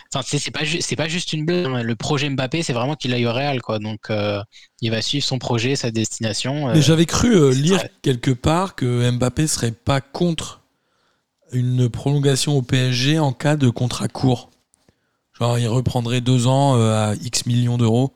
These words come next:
Speaker 2: par an, mais il re-, il re-signerait pas quatre ou cinq ans, quoi.
Speaker 1: Mais moi, ce que j'avais lu, c'est qu'il ferait ça juste pour faire plaisir au P S G, euh, pour qu'il ramasse de l'argent sur le transfert.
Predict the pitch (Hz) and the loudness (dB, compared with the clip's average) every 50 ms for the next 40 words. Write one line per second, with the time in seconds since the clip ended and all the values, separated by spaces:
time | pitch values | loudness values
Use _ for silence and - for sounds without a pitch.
0 | _ _ _ _ _ _ _ _ - - 123 120 110 117 131 143 143 135 113 107 | _ _ _ _ _ _ _ _ -4 0 2 2 4 4 4 2 2 2 0 -2
1 | 104 107 - - 113 104 104 107 - - 117 110 107 107 - 120 - - 127 - | -2 -2 -2 -2 -2 0 0 0 0 -2 -2 -2 -2 -2 -2 -2 -2 -2 -4 -4
2 | - - - 117 107 - 113 110 - - 107 - _ _ _ _ _ _ _ _ | -4 -6 -6 -6 -4 -6 -6 -8 -8 -12 -20 -20 _ _ _ _ _ _ _ _
3 | _ _ _ _ _ _ _ _ _ _ _ _ _ _ _ _ _ - - 135 | _ _ _ _ _ _ _ _ _ _ _ _ _ _ _ _ _ -6 -4 -2
4 | 139 165 196 214 - - 156 131 135 127 127 131 131 151 196 196 - 151 135 - | -2 -2 -4 -4 -4 -4 -4 -2 -2 0 0 0 0 0 -2 -2 -2 -4 -4 -6
5 | - 135 123 - - 139 127 - - 160 170 165 135 151 151 - - 139 - - | -6 -6 -6 -4 -4 -4 -4 -2 -2 -2 -2 -2 -2 -4 -4 -4 -6 -6 -4 -4
6 | 139 127 - - 135 127 - 147 135 131 123 - 131 127 127 120 123 131 151 156 | -6 -4 -4 -4 -4 -2 -2 -2 -2 -2 -2 -2 -2 0 0 -2 -2 -2 -2 0
7 | 156 151 131 117 - 120 113 - - 123 120 117 117 113 113 117 117 120 120 - | 0 -2 -2 -2 -4 -6 -6 -6 -4 -2 0 0 0 0 -2 -2 -2 -2 -2 -2
8 | 127 117 117 110 113 113 113 110 - 110 107 - - 113 113 - - 117 110 - | -2 0 0 0 -2 -4 -6 -6 -6 -6 -4 -4 -4 -6 -6 -6 -6 -8 -6 -6
9 | - 113 110 110 - | -6 -8 -8 -10 -14